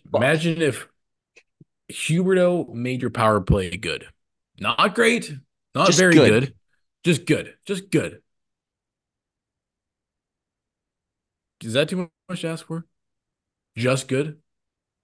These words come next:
Speaker 2: I, I could ask for more. I would like to ask for more. I just don't feel like I can ask for more. <sighs> It's gonna be eternally frustrating watching that thing, man.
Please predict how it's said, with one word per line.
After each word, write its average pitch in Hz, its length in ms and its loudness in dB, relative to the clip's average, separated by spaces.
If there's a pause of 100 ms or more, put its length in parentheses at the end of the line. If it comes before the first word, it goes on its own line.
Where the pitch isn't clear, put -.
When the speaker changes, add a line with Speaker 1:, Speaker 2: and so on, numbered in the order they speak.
(520)
Speaker 2:
I, 104 220 -6
I 110 140 -2
could 131 140 0
ask 131 260 -2
for - 180 -12
more. 135 320 -4 (640)
I - 60 -10
would 80 120 -8
like 120 180 -4
to - 80 -2
ask 127 220 -2
for - 120 -14
more. 85 280 -12 (1300)
I 127 40 -4
just 135 120 -2
don't 147 100 0
feel 147 180 4
like 147 220 0
I 139 80 -6
can 175 240 -4
ask 120 200 -4
for - 200 -18
more. 69 260 -16 (3000)
<sighs> - 600 0 (1900)
It's 110 180 -6
gonna 131 160 2
be 113 140 2
eternally 131 380 0
frustrating 92 460 -6
watching 82 360 -12
that 67 180 -14
thing, 80 160 -12
man. 76 260 -12